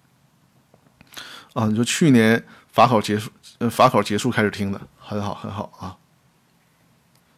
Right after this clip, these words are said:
<clears throat> 呃，上海的这个，尤其是做非诉讼啊和公司股权类诉讼的环境还是比较好的。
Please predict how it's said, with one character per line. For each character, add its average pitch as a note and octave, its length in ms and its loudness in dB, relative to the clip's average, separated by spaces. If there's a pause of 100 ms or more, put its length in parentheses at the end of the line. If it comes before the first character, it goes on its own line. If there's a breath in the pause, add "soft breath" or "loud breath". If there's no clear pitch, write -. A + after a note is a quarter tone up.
(2750)
<clears throat> D#3 280 4 (360 loud breath)
呃， C3 200 6
上 A#3 280 6
海 A2+ 220 4 (120)
的 A#2 440 4 (800 soft breath)
这 B2 180 -4
个， A2 320 0
尤 A#2 140 0
其 B2 160 -2
是 B2 100 -4
做 A#2+ 300 4
非 B2+ 160 0
诉 B2 140 -2
讼 B2 200 0
啊 A2 140 4
和 A2 260 -4
公 B2 160 -2
司 A#2 120 -2
股 G#2 100 -6
权 G2 180 -6
类 A2+ 80 -4
诉 A2+ 140 -6
讼 A2+ 160 -2
的 G#2+ 60 -2
环 G2+ 180 -4
境 A#2 140 -4
还 F#2+ 120 -6
是 G#2 340 -4
比 - 120 -14
较 G#2+ 100 -2
好 - 200 -4
的。 - 80 -20